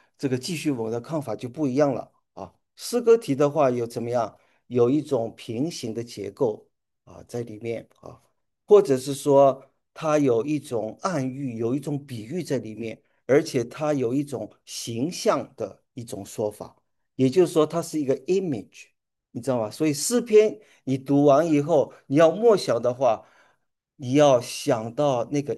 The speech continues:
image 啊，想到一个 image 哈。然后诗篇因为是，呃，这个文字都很，很少，它是非常的简要的，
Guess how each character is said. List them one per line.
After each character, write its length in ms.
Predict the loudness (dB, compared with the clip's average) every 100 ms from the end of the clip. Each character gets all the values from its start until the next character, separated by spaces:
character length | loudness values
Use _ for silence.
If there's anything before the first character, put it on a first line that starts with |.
| -4
image 600 | -4 -4 -10 -16 -20 -20
啊， 120 | -20
想 180 | -14 -14
到 120 | -6 -6
一 60 |
个 120 | -6 -12
image 520 | -8 -8 -8 -14 -20
哈。 180 | _ -20 _ _ _ _ _
然 280 | -2 2 2
后 420 | 4 6 6 2 _ _ _
诗 280 | -10 -4 -4
篇 360 | -2 0 0 0
因 160 | 0
为 240 | 2 2 2
是， 280 | -6 -14 -16 _
呃， 320 | 0 0 -2
这 160 | -4 -4
个 120 | -2
文 240 | -2 -4
字 200 | -4 -10
都 220 | -6 -4
很， 480 | -6 -10 -8 -8 -8 _
很 260 | _ -6 -6
少， 300 | -6 -10 -10
它 180 | -14
是 140 | -14 -14
非 260 | -4 -4
常 320 | -4 -10 -12 -4
的 240 | -2 -4 _ _ _ _ _
简 400 | -8 -4 -4 0
要 200 | 2 2
的， 240 | -2 -12